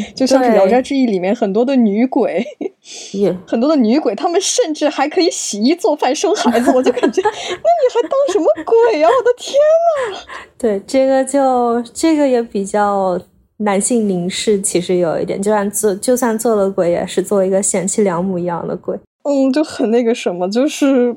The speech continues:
Speaker 1: 既然是可以沟通的话，他就不会像一个没有理智的一个丧尸进来把你杀掉，他可以，你可以骗骗他，你可以P U A他，<laughs> 你可以多跟他聊聊天儿。
Speaker 2: 对，一般好像西方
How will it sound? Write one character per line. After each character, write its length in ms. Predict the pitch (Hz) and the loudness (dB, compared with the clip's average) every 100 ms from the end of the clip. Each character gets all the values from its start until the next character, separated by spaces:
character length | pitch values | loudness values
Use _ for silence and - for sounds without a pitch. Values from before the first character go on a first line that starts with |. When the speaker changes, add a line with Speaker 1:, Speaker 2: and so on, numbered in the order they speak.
| _ | _
Speaker 1:
既 140 | - | -2
然 180 | 302 262 | 0 2
是 100 | 294 | 0
可 180 | 247 269 | -2 0
以 100 | 247 196 | -2 -2
沟 180 | 269 262 | 0 -2
通 240 | - 285 | 0 0
的 120 | 262 | 0
话， 180 | 208 214 | 0 0
他 100 | 226 | 0
就 140 | 226 233 | 0 0
不 160 | 190 | -2
会 220 | 190 233 226 - - - | 2 2 0 -10 -20 -18
像 380 | - - 247 220 202 185 180 180 | -10 -2 -2 -2 -6 -6 -8 -6
一 100 | 190 | -4
个 160 | 220 | 0
没 140 | 220 220 | 2 2
有 140 | 226 | 2
理 200 | 226 170 | 0 -2
智 220 | 185 254 | -4 -2
的 80 | 214 | 2
一 120 | 190 | 2
个 220 | 185 202 | 2 0
丧 320 | 214 - 254 214 | -2 -2 -2 -2
尸 260 | - 247 | -4 -4
进 160 | 220 240 | 0 0
来 120 | 214 | 0
把 160 | 208 214 | 0 0
你 240 | 196 170 | -2 -4
杀 340 | - 208 196 | -6 -2 -2
掉， 260 | 202 208 180 | 0 0 0
他 180 | 165 208 | -4 -6
可 260 | 196 - 190 | -8 -8 -4
以， 200 | 190 190 - _ | -4 -6 -18 _
你 80 | - | -8
可 140 | 190 220 | -4 -2
以 80 | |
骗 340 | 208 - 269 220 | -4 -4 -2 -2
骗 140 | 208 | -2
他， 160 | 220 202 | -4 -4
你 80 | 190 | -2
可 100 | 208 | -4
以 80 | |
P 200 | 196 - | -4 -2
U 120 | 220 208 | 0 2
A 140 | 220 | 0
他， 200 | 233 202 466 - _ _ _ | 0 -4 -4 -10 _ _ _
<laughs> 380 | - - - | -16 -14 -10
你 80 | - | -6
可 100 | 208 | -2
以 140 | 214 202 | 0 -2
多 80 | - | -2
跟 100 | 240 | 0
他 100 | 262 | 2
聊 120 | 226 | 0
聊 120 | 208 220 | 0 -2
天 220 | - 220 | -2 -2
儿。 100 | 220 539 | -2 -4
Speaker 2:
对， 280 | - 214 196 | 0 0 2
一 100 | 214 | 0
般 400 | 285 - 349 359 | -2 0 0 0
好 140 | 349 220 | 0 -2
像 160 | 233 | -2
西 200 | 233 294 | -2 -2
方 240 | 285 294 | 0 -2